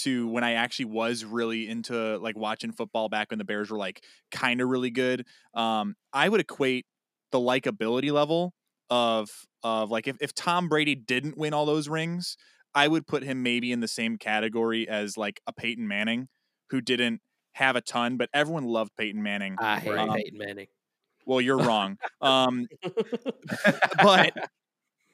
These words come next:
Speaker 1: uh, but I, I think if, if that was flipped and maybe Peyton Manning had all of those wins, yeah, there'd be a lot more people. Like, the people who were Colts fans would love Peyton Manning,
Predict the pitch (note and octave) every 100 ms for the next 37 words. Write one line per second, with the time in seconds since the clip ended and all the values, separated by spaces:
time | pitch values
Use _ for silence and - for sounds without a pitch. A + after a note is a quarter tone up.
0 | _ _ E3 E3 D#3 C#3+ D3+ A#3 F#3+ -
1 | E3+ E3+ E3+ E3 G3 E3 - _ _ _
2 | _ - D#3 D3 - - D3+ D3 _ -
3 | D3 D#3 D3+ - - C#3+ D3+ - - -
4 | _ _ _ _ C3+ C3+ B2+ B2+ C3 B2
5 | C#3+ C#3+ C3 C3 C3 A2+ C3 B2+ B2+ B2+
6 | B2 B2 A#2 B2 C3 D3+ C#3+ C3+ B2+ C3
7 | C3 C3 C3 B2+ C3 B2 A#2+ _ _ _
8 | - C3 C3 C3+ C#3 C3 - C3+ C3+ C3
9 | B2+ B2+ _ _ C#3 B2 C3 F3+ F#3 D#3
10 | D3 D3+ - D#3+ D#3 - E3 E3 D3+ B2
11 | G#2+ A2 A#2+ C3 C#3 - D3+ C3+ D3+ D3+
12 | D#3